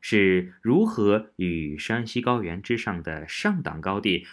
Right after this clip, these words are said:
共同成为秦国统一中央之国的三个必须逾越的天王山的。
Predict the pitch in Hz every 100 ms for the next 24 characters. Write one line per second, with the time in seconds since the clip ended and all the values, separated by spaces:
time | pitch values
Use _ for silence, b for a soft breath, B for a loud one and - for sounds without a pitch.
0 | B - 262 175 - 95 95 92 87 85
1 | 87 - - 87 85 92 87 85 - -
2 | - 80 76 92 95 110 104 98 101 110
3 | 107 80 90 87 B B - 92 90 78
4 | - 202 156 107 - 160 160 82 80 80
5 | 98 107 - 62 - _ - 90 87 73
6 | 80 95 87 87